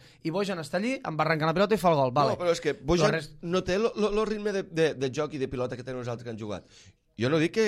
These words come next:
Speaker 2: que Bojan hagi de ser titular. Hosti, que ojalà pogués estar Pedrito i Messi i Villa, els tres davant. Però arriba un, amb una altura de campionat que sancions, lesions, o que siga, en, ha d'entrar Bojan, perquè, clar,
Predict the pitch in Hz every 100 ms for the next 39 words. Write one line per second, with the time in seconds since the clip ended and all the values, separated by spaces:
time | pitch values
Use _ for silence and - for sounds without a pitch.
0 | 185 160 135 135 131 120 117 117 113 110
1 | 104 98 87 - 104 104 - 135 123 107
2 | 117 139 160 175 175 180 175 175 170 160
3 | 160 151 135 - 135 127 110 87 104 113
4 | 104 101 85 82 _ _ _ _ _ _
5 | - 120 120 110 - 120 135 147 135 -
6 | 127 117 98 95 _ _ - 110 127 135
7 | 123 123 117 110 113 113 127 156 196 -
8 | _ _ _ _ _ _ 131 120 110 95
9 | - _ _ - 107 90 139 143 120 104
10 | 101 120 139 117 104 101 113 143 151 180
11 | - 131 120 117 110 113 113 147 175 147
12 | 104 - 135